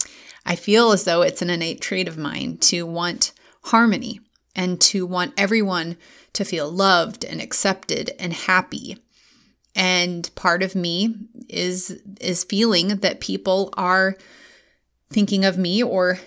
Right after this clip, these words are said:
judging me or having opinions about me. And I just want to feel loved and accepted.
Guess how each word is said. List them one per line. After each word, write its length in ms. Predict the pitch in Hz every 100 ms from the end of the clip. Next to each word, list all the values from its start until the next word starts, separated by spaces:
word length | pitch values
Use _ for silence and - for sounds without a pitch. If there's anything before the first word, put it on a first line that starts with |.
| -
judging 440 | 175 196 185 190 185
me 180 | 185 214
or 100 | 175
having 340 | 196 190 180
opinions 720 | - - - 190 180 185 185 -
about 460 | 202 175 170 170 196
me. 340 | 175 185 254 - _ _ _ _ _ _ _ - - -
And 440 | 190 190 190 196 -
I 200 | 180 185
just 420 | 180 190 196 -
want 320 | 185 226 240
to 100 | -
feel 240 | 208 202 180
loved 400 | 165 160 165 -
and 160 | 180 151
accepted. 640 | 143 - - - - -